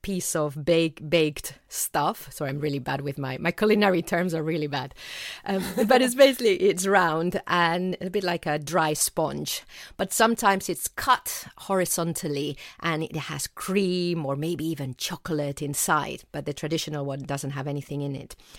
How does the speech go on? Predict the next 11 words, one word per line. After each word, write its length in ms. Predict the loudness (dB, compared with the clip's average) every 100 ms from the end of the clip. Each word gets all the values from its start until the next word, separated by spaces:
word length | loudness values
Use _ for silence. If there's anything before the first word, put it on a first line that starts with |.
| -16 -16 -14 2
And 200 | 4 6
the 200 | 6 4 4
interesting 560 | 4 6 2 0 -2 -2
thing 340 | -2 -2 0
about 420 | -2 -2 -2 -4
it 180 | -6 -6
is 240 | -2 -2 -2
that 240 | -4 -6 -4
somewhere 540 | 2 4 4 2 0 0 0
in 260 | 0 0 0
that 200 | -2